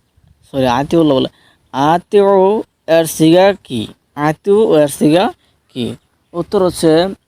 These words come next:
উম, গ, জমা মুজাক্কার হাজির।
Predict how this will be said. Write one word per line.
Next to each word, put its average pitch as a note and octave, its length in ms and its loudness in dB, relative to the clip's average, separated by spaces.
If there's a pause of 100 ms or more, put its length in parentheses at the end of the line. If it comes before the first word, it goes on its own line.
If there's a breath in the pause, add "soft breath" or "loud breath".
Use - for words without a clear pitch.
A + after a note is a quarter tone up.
(180)
উম, D3 440 4 (560)
গ, C#3+ 340 0 (280)
জমা D#3+ 280 2
মুজাক্কার E3+ 480 0
হাজির। B2 380 0